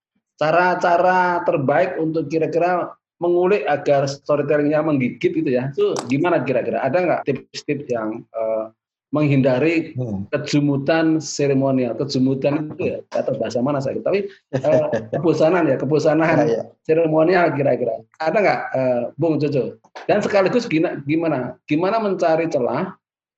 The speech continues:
Speaker 1: supaya ketika membuat video storytelling i-, yang digital storytelling itu, eh, tidak terlalu, apa ya, menguras kos kira-kira gitu.
Speaker 2: Hmm.
Speaker 1: Ada nggak tips kreatif,
Speaker 2: Ya, ya.
Speaker 1: eh, tips triknya? <laughs> Ini kan
Speaker 2: Nanti
Speaker 1: masa pandemi, masa penghematan ya.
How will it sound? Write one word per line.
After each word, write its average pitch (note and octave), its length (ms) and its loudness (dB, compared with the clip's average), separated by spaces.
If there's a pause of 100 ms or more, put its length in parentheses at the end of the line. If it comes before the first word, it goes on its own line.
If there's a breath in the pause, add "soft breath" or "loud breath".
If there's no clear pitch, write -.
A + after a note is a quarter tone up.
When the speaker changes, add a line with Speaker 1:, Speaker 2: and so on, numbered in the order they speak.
(140)
Speaker 1:
supaya E3+ 400 0
ketika F3+ 320 0
membuat C#3+ 400 0
video C#3+ 240 -2
storytelling C#3 960 0
i-, C#3 240 -8
yang C3+ 240 -2
digital C3+ 320 0
storytelling B2 560 -2
itu, G#3+ 400 -2 (200)
eh, C3 180 -2
tidak - 300 -4
terlalu, B2+ 640 -2
apa C#3+ 240 -8
ya, A#2+ 180 -8 (220)
menguras D#3 480 0
kos C#3+ 320 -4
kira-kira A#2+ 320 -4
gitu. A2 320 -10 (160)
Speaker 2:
Hmm. A#2+ 180 -4
Speaker 1:
Ada F3+ 220 0
nggak A#2 160 -4 (240)
tips B2+ 160 -4
kreatif, B2+ 340 -2
Speaker 2:
Ya, A2 80 2
ya. F#3+ 160 -4
Speaker 1:
eh, C3+ 260 2 (120)
tips D#3 180 -2
triknya? E3 380 0 (260)
<laughs> - 480 -4 (220 loud breath)
Ini F#3+ 160 2
kan A3+ 160 4
Speaker 2:
Nanti A3 80 0
Speaker 1:
masa G#3 160 4
pandemi, G#3 320 2
masa G#3+ 240 4
penghematan G3 560 2
ya. C3 160 2